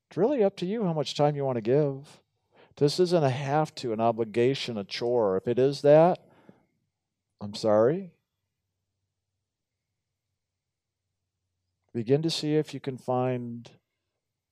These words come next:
a way to allow your time in meditation to be a true joy of being in that loving relationship with God. Not as a have to because it's good for you or something you should do.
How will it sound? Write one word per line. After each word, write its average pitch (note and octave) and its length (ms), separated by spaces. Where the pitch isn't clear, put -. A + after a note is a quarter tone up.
a A#2 100
way A#2 420
to G#2+ 160
allow A2 240
your G#2+ 180
time A2 320
in G#2+ 100
meditation G#2+ 760
to G2+ 100
be G#2 400
a - 80
true B2+ 320
joy G#2+ 760
of G2 300
being A#2 540
in A2 120
that G#2 160
loving G#2+ 340
relationship G#2 800
with G2+ 140
God. G#2 560
Not A#2 220
as B2 140
a A#2+ 60
have A#2+ 360
to A#2+ 240
because G#2+ 340
it's A2 160
good A#2 260
for A2+ 220
you A2 280
or G#2+ 140
something A2+ 400
you G2+ 120
should G2 240
do. A2+ 500